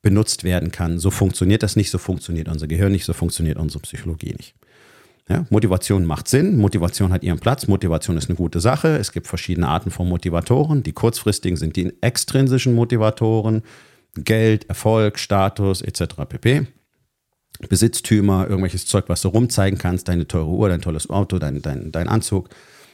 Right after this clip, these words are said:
Das sind extrinsische Motivationen, die ganz, äh, Motivatoren, die ganz kurz funktionieren. Deswegen kann man Mitarbeiter auch mit Geld nicht motivieren, eben nur ganz kurzfristig und dann ist es normal und dann wollen sie mehr und dann,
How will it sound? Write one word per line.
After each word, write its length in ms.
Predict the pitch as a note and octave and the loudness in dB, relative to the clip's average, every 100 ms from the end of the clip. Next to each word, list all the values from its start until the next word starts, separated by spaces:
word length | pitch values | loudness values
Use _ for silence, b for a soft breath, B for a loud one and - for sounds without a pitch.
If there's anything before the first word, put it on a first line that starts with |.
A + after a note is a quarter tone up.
| - | 0
Das 80 | - | 2
sind 100 | B2 | 4
extrinsische 560 | A#2 - A#2+ A2 G#2+ | 2 2 2 4 4
Motivationen, 540 | G#2 G#2 G2 F#2 G2+ F#2+ | 2 4 2 2 0 0
die 80 | D#2 | 2
ganz, 320 | F2 F2+ - | 0 0 -4
äh, 80 | G2+ | -2
Motivatoren, 500 | G2+ F#2+ E2+ E2+ F#2 | 0 0 0 2 2
die 80 | E2 | 2
ganz 180 | D#2+ - | -2 -2
kurz 200 | E2+ - | -6 -4
funktionieren. 540 | D#2+ - D2+ A2+ - b b b b b b _ - | -6 -4 2 2 2 b b b b b b _ -8
Deswegen 240 | F#2 G2+ | 0 0
kann 140 | F#2 F2 | 2 2
man 100 | F2 | 4
Mitarbeiter 600 | G2+ G2 F2+ F2 - - | 4 2 0 0 -2 -4
auch 180 | E2+ - | -4 -4
mit 160 | F2 | -2
Geld 320 | F#2+ A2+ A2+ | 2 2 2
nicht 320 | G#2+ G#2+ - A2 | 0 0 -2 0
motivieren, 600 | A2 - G2+ G#2 A2 A2+ | 2 2 2 2 2 0
eben 160 | F#2+ | -2
nur 100 | F2 | 0
ganz 220 | D#2+ D#2+ - | 0 -4 0
kurzfristig 760 | A#2 - A2+ A2+ A2 A2 G#2 | -2 0 -2 0 0 0 -2
und 120 | F#2+ | -6
dann 100 | F2 | -4
ist 120 | - F2 | -4 -6
es 120 | D#2+ | -4
normal 320 | F2 F#2 G2+ | 0 2 2
und 80 | E2+ | 0
dann 140 | D#2 | -2
wollen 120 | D2 | -4
sie 120 | D2 E2 | -2 2
mehr 320 | A#2 C#3 - | 2 2 0
und 140 | F#2 | -4
dann, 120 | F2 | -6